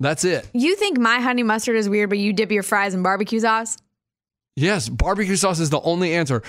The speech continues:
Speaker 1: You don't do ketchup, you don't do mustard, you don't
Speaker 2: Oh,
Speaker 1: do
Speaker 2: no.
Speaker 1: mayonnaise.
Speaker 2: You
Speaker 1: Ugh,
Speaker 2: do.
Speaker 1: you don't do ranch, none of that crap. It is
Speaker 2: Yes.
Speaker 1: barbecue sauce or bye-bye.
Speaker 2: No,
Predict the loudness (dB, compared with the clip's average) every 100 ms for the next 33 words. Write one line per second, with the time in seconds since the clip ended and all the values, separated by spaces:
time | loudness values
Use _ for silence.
0 | -8 -2 0 2 0 0 0 0 -2 -4
1 | -10 -4 0 0 0 0 0 0 -2 0
2 | 0 2 2 2 2 2 2 2 2 0
3 | -4 -12 -8 -2 2 4 2 2 2 2
4 | 2 0 2 2 0 0 0 2 0 0
5 | -2 -2 -2 0 0 0 0 0 0 -2
6 | -2 0 0 0 -4 -12 _ 0 2 0
7 | -2 -14 _ 0 2 2 0 0 -2 -2
8 | 0 -4